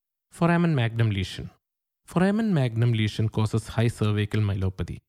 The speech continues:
The findings in a foramen magnum lesion include neck stiffness, downbeating nystagmus, and papilledema due to C S F obstruction.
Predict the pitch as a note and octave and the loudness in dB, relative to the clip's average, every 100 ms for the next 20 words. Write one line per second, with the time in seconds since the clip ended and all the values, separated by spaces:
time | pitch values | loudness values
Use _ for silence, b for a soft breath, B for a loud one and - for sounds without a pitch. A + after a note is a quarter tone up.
0 | _ - B2 C3 C3+ D3+ G3 - C#3+ - | _ -4 -2 0 0 0 -2 0 -2 0
1 | A#2 A#2+ B2 A#2 A2 A2+ A2+ G2+ F#2+ A2 | 0 2 0 0 0 0 0 0 -2 -2
2 | G2+ G2 G#2 - _ - A#2+ - - A#2 | -2 0 -2 -2 _ -2 0 0 -2 0
3 | - A2 - - A2+ A#2+ A#2+ A#2 A#2+ A#2 | 0 -2 -2 -8 0 2 2 0 0 0
4 | A2 - G#2+ G2 G#2+ - G2+ - G#2 - | 0 0 -2 0 -2 -2 -4 0 -2 0
5 | A2+ A2 A#2 A#2 G#2 - C3 - G2+ - | 0 2 0 0 -2 -2 -4 0 -2 0
6 | A#2 - - - - - - | -4 -6 -16 -6 -6 -6 -10